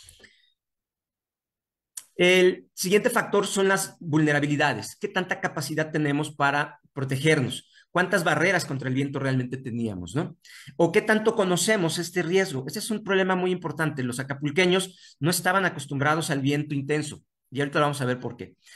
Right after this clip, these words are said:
Entonces, puede haber barreras sociales, donde algunos tienen más acceso que otros a información, a comunicación, a movilidad,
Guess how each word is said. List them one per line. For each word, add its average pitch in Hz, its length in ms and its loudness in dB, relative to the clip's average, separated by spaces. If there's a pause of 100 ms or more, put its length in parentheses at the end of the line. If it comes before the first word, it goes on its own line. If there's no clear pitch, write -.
(220)
Entonces, - 260 -4
puede 220 140 6
haber 214 180 6
barreras 196 600 2
sociales, 170 600 0
donde 135 220 -2
algunos 156 360 0
tienen 156 220 -2
más 147 160 -4
acceso 143 400 -6
que 135 80 -2
otros 131 480 -2 (300)
a - 40 -2
información, 127 720 0
a 143 80 -2
comunicación, 131 640 0
a 131 40 4
movilidad, 123 600 0